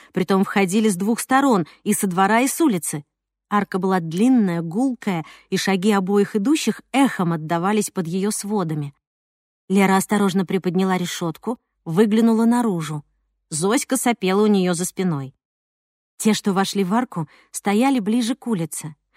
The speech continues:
Подвальное окошко оставалось у них позади. Кроме того, оба они так пристально всматривались друг в друга, что едва ли обратили бы внимание на такую ерунду,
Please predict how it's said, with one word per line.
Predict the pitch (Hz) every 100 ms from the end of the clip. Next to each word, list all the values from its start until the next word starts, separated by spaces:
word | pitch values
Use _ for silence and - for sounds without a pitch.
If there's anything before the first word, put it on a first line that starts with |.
| -
Подвальное | - 175 196 202 196
окошко | 196 220 -
оставалось | 208 - 214 220 214
у | 220
них | 226
позади. | - 233 269 180 165 - _ _ _
Кроме | 208 190 202
того, | 233 226 277 - _ _
оба | - 202 180 202
они | 202 208
так | 190 247 240 -
пристально | 254 233 - 185 185
всматривались | - - 226 294 208 185 175
друг | 151 185 160
в |
друга, | 156 185 160 160 - _ _
что | - 202
едва | 202 175 220
ли | 247
обратили | 214 226 220 240
бы | 220 226
внимание | 240 285 262 175
на | 165 165
такую | 180 - 208
ерунду, | 208 240 262 370